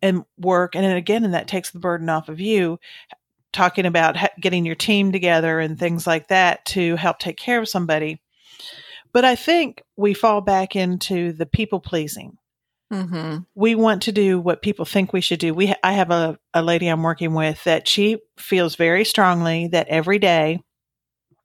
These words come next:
Speaker 1: she gets her husband up and gets him dressed. And when I'm talking dressed, I'm talking button-down shirt,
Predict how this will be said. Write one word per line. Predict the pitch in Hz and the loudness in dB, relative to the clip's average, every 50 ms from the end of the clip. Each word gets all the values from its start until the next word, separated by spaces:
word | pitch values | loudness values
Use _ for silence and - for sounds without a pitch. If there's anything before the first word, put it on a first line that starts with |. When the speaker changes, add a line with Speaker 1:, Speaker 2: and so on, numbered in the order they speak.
| - - - | -20 -10 -4
Speaker 1:
she | - - - | -2 -2 -2
gets | 175 - 143 - - | -2 -4 -6 -4 -2
her | 190 190 | -2 0
husband | 185 196 175 160 - - 180 175 165 | 2 2 0 0 0 -2 -2 -2 -2
up | 160 156 156 - - _ _ - - - - - - _ - | -2 -2 -4 -4 -8 _ _ -20 -20 -20 -20 -20 -20 _ -6
and | 190 175 | -4 -2
gets | 180 - - - | -2 -4 -4 -4
him | 190 180 185 | -2 0 0
dressed. | 185 190 180 175 - - - 151 - - - - - - _ _ _ _ _ _ _ _ _ - | 0 2 2 2 2 0 -2 -8 -10 -10 -10 -10 -12 -14 _ _ _ _ _ _ _ _ _ -2
And | 196 185 175 175 170 170 143 165 | 0 2 2 2 0 -2 -2 -4
when | 170 165 180 | -2 0 2
I'm | 196 226 240 | 2 2 2
talking | 226 254 233 220 220 220 202 190 | 2 0 0 0 0 -2 -4 -2
dressed, | 180 190 180 165 151 - 147 156 - - - - | 0 2 2 2 0 -2 -6 -10 -12 -12 -8 -4
I'm | 156 175 180 196 | -2 -2 -2 -2
talking | - 214 196 180 180 - - 180 170 170 170 175 165 - - - - - - - _ _ _ _ _ _ _ _ _ _ _ _ _ | -2 0 0 0 0 -2 -4 -4 -4 -2 -4 -4 -6 -10 -14 -20 -20 -20 -20 -20 _ _ _ _ _ _ _ _ _ _ _ _ _
button-down | 233 214 - - 147 165 151 131 - | -4 -4 -4 -6 -10 -10 -10 -8 -6
shirt, | - - - 247 233 233 226 220 220 214 | -6 -2 0 0 2 2 2 2 2 0